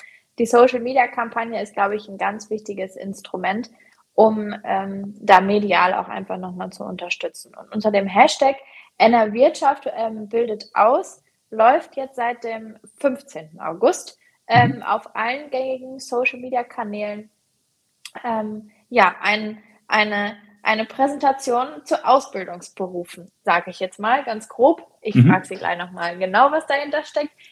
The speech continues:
Speaker 1: Jetzt, ähm, hören wir uns aber mal ganz kurz einen O-Ton von Arndt Kirchhoff dazu an.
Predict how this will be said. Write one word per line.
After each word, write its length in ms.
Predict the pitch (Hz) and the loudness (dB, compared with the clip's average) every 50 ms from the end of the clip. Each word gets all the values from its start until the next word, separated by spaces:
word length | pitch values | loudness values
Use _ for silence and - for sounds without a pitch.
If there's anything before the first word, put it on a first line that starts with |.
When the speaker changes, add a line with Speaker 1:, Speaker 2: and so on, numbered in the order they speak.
| _ _ | _ _
Speaker 1:
Jetzt, 600 | - 226 226 269 359 - - - - - - - - - | -8 2 4 6 6 4 2 -6 -18 -14 -14 -12 -2 2
ähm, 500 | 226 233 240 240 247 247 254 262 262 _ | 2 4 4 2 0 -4 -10 -18 -20 _
hören 400 | - 214 - 240 269 320 359 339 | -20 -18 -6 -4 -4 -4 -4 -6
wir 120 | 302 262 | -10 -10
uns 120 | 269 269 277 | -10 -10 -10
aber 200 | 254 247 240 233 | -8 -6 -6 -6
mal 220 | 233 233 220 220 - | -6 -8 -10 -10 -4
ganz 320 | - 226 277 381 - - _ | -4 -4 -4 -4 -10 -16 _
kurz 300 | _ 269 240 240 247 - | _ -8 -8 -8 -10 -14
einen 280 | - - 220 214 202 208 | -10 -8 -8 -8 -8 -4
O-Ton 520 | - 160 392 480 466 - 226 185 202 226 359 - _ - - - _ _ 226 | -2 0 0 0 -2 -6 -6 -4 -4 -4 -4 -6 _ -20 -20 -20 _ _ _
von 240 | - 294 285 330 381 403 - - _ _ _ | 2 2 4 4 2 -2 -8 -14 _ _ _
Arndt 360 | 247 262 285 302 339 - - | 0 0 0 0 -4 -8 -14
Kirchhoff 460 | - - 294 311 302 - 202 190 185 _ | -10 -8 -8 -8 -6 -8 -10 -10 -10 _
dazu 300 | - 170 185 - - - | -8 -8 -8 -10 -12 -10
an. 220 | - - 220 294 | -6 -6 -6 -6